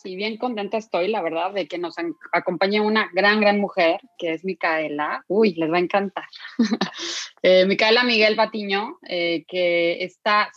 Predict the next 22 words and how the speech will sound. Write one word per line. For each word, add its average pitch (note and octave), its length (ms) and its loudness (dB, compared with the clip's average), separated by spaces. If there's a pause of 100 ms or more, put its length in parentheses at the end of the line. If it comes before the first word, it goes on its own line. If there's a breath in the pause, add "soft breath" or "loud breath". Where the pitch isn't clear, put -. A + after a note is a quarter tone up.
(100)
súper B3 340 -6
metida G3+ 520 0
en G3+ 100 -6
toda F#3 280 0
el F3+ 100 0
área F3+ 400 2
de, E3 560 -2
eh, D#3+ 420 -6
es F#3+ 200 -2
empresaria A3 600 0
y F#3 40 -4
está F#3 180 -14
metida F3 300 -8
en E3+ 60 -6
toda E3+ 100 -4
el E3+ 60 0
área E3+ 100 4
de E3+ 80 2
restaurantes. D#3+ 500 -6
Entonces, F3 480 -2
es F#3 140 -6
el, G3+ 160 2